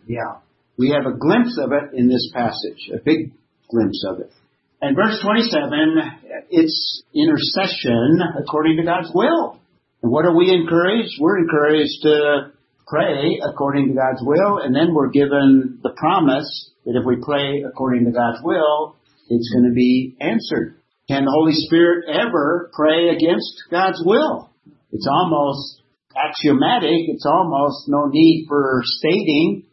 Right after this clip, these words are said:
Speaker 2: But I think what he's doing here is he's encouraging us from the similar perspective that he encourages us to pray.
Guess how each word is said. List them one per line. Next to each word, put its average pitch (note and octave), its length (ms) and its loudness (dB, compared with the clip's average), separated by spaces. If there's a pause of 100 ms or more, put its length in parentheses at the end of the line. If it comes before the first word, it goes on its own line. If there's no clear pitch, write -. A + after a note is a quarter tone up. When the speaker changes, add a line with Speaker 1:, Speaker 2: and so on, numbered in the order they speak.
(300)
Speaker 2:
But C3+ 100 -2
I C#3 140 -2
think F3 240 0
what F3 80 0
he's E3 180 4
doing D#3+ 300 0
here D#3 180 4
is E3+ 260 0
he's D3+ 360 4
encouraging F3 760 2
us - 540 -4 (400)
from D3 440 2 (200)
the C3 80 -2 (140)
similar G3+ 340 0
perspective C#3+ 760 0
that C3+ 160 0
he C3+ 280 -2
encourages B2+ 560 -2
us B2+ 180 -6
to A#2+ 140 -8
pray. A#2 500 -2